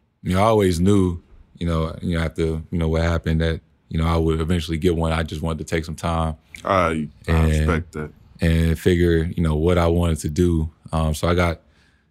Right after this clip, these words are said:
Speaker 1: twenty-four, um, in a black mamba, you know, with the scales detailed, um, going down the inside of my left knee.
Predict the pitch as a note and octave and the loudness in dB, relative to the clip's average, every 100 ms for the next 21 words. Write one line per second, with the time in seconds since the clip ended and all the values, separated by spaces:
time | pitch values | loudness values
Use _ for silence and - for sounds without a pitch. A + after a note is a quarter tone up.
0 | - - A2+ G#2 - G#2+ G2+ G2 G#2 - | -10 0 2 2 2 4 4 4 0 -8
1 | - - - E2+ F2 E2+ E2+ E2+ F2+ E2 | -20 -20 -8 -4 -2 -2 -2 -4 -4 -4
2 | D#2 F2+ F2+ F2 F2 F2 D#2+ E2 F2 - | -2 0 0 0 -2 0 -2 -4 -6 -16
3 | _ _ _ _ - D#2+ D#2 D2+ - F2+ | _ _ _ _ -4 -4 -2 -6 -2 2
4 | F2+ F2 D#2+ F2 D#2+ F2 E2 D#2+ - - | 2 0 0 -4 -2 -2 0 -2 -4 -12
5 | _ - D#2 D#2 D#2 D#2 D#2 - E2 E2 | _ -10 -6 -4 -4 -6 -10 -12 -6 -2
6 | E2 E2 E2 D#2+ E2+ E2+ - D#2+ D#2 D#2+ | 0 0 0 -2 -2 -2 -2 -2 -2 -4
7 | D#2+ E2+ - E2 D#2 | 0 0 0 -4 -4